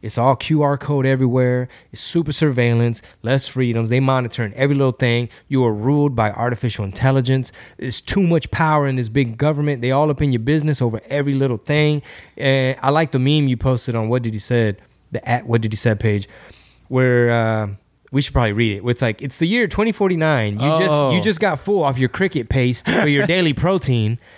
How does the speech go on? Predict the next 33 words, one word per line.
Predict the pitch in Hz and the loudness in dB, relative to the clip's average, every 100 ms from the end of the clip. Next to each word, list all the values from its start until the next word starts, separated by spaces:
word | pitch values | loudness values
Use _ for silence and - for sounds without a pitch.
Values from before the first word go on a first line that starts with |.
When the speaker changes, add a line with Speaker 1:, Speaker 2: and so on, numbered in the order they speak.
| - - _ _ _ - | -20 -20 _ _ _ -4
Speaker 1:
I | |
mean, | 202 226 233 220 175 - _ _ _ _ _ - | 0 2 2 2 -2 -8 _ _ _ _ _ -8
bro, | 135 247 277 | -2 0 0
this | 170 254 | 0 0
shit | - 226 | 0 0
don't | 202 185 | 0 0
sound | 233 208 | 0 0
that | 160 | 0
far-fetched. | 139 143 113 190 220 - | 0 -2 0 0 0 -2
Like, | 143 139 131 - - _ _ _ _ _ _ _ _ _ _ _ _ 147 _ _ _ _ _ _ _ _ _ | -2 0 -2 -8 -20 _ _ _ _ _ _ _ _ _ _ _ _ _ _ _ _ _ _ _ _ _ _
I | 135 | -4
mean, | 160 180 170 | 0 0 0
damn, | 185 240 254 165 | -2 -2 0 0
bro. | 139 185 220 240 | 0 0 0 0
Speaker 2:
Every | 170 202 247 | 0 0 0
day | 190 196 | 0 0
you | 190 | 2
gotta | 170 180 | 2 0
fight | 143 127 131 131 | 0 0 0 0
with, | 127 113 | -2 -2
like, | 117 110 | -4 -2
not | 110 127 123 | 0 0 0
sounding | - 131 135 | -2 -2 0
like | 120 | -2
a | |
complete, | 117 110 - 127 127 - | -2 -2 0 0 0 0
like | 120 120 | -2 0
a | |
complete | - 110 - 139 - | 0 0 2 -2 0
kooky | - 131 127 120 | 0 0 0 -2
person, | 104 110 123 143 151 143 | 0 0 0 -2 -2 -2
you | 147 | 0
know? | 160 170 | 2 0